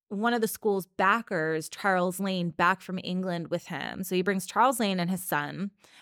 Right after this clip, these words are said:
and they're like, "We're gonna start our own community based on the Garden of Eden. The idea is to get so, like,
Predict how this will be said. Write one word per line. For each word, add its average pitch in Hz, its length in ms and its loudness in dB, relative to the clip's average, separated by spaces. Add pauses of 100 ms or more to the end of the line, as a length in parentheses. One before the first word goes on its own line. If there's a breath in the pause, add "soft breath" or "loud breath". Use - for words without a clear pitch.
(120 loud breath)
and 196 260 0
they're 185 200 4
like, 180 220 2
"We're 190 180 2
gonna 247 180 0
start 185 320 0
our 185 140 -2 (100)
own 170 720 -2 (160)
community 185 640 4
based 180 380 0
on 196 80 2
the 196 80 2
Garden 165 280 2
of 160 140 -6
Eden. - 480 -4
The 165 140 2
idea 180 360 4
is 170 120 -2
to - 100 -12
get - 260 -6
so, - 380 -6
like, 185 220 -2